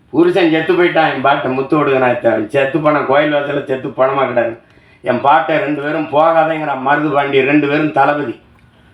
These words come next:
"போக வேணாம், வெள்ளைக்காரன் வருவான், சுத்துவான்," பயப்படுது ஒண்ணு. கவலையே படாம மகளை தூக்கிக்கிட்டு போய்,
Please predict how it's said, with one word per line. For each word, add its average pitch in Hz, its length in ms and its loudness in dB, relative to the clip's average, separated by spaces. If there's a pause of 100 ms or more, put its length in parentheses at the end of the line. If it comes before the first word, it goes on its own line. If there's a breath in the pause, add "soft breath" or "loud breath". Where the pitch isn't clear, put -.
(120)
"போக 180 340 2
வேணாம், 202 460 2
வெள்ளைக்காரன் 185 520 -2
வருவான், 214 420 -4
சுத்துவான்," 170 640 -2
பயப்படுது 143 460 -2
ஒண்ணு. 110 160 -2 (680 soft breath)
கவலையே 151 380 2
படாம 160 640 -2 (440)
மகளை 143 360 0
தூக்கிக்கிட்டு 135 520 0
போய், 127 680 0